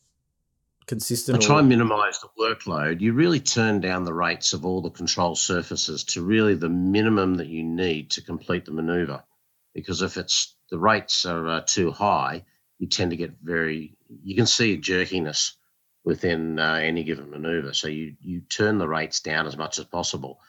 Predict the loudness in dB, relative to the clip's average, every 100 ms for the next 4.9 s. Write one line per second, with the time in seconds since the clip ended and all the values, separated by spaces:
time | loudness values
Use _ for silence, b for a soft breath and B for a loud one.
0 | b b b -2 2 6 6 6 6 4
1 | 2 0 -2 2 2 2 2 0 2 0
2 | 0 0 0 0 0 0 -2 -2 -4 -2
3 | -2 -2 -4 -6 -12 -8 -4 0 0 0
4 | -2 0 0 -2 -4 -4 -2 -4